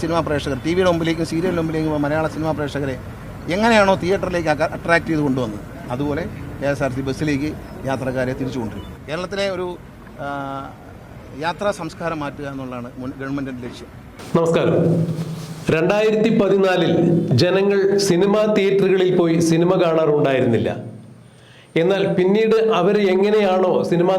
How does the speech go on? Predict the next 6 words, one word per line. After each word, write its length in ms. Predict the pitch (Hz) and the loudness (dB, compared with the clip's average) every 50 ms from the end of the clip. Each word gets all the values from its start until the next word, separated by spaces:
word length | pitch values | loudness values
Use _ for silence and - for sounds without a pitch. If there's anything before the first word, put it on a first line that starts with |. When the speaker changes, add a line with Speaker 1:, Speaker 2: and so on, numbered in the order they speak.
| 185 | 2
Speaker 2:
നിർമ്മാതാക്കളും 600 | 180 185 175 180 180 180 185 180 180 185 190 185 - - | 2 2 2 2 2 2 2 2 2 0 0 0 0 0
സംവിധായകരും 680 | 170 165 165 170 180 190 175 180 175 175 175 170 202 247 - - - - - - - - - - | 0 2 2 2 2 2 2 2 2 2 2 0 0 -2 -4 -8 -12 -14 -16 -20 -20 -20 -4 -2
താരനിരയും 640 | 175 180 196 202 208 202 196 196 190 190 190 185 175 - - - | 0 2 2 2 2 2 4 2 2 2 2 0 -2 -4 -4 -4
കൂടി 240 | 180 175 175 175 165 - - - - - - - - - | -2 0 0 0 -2 -4 -6 -10 -12 -14 -18 -20 -10 -4
തിയേറ്ററിലേക്ക് 580 | 170 175 208 208 208 202 190 190 196 190 190 190 | -2 0 0 0 0 0 0 2 0 2 0 0
എത്തിച്ചത്, 340 | - - 180 - 180 160 | -2 -2 -4 -4 -2 0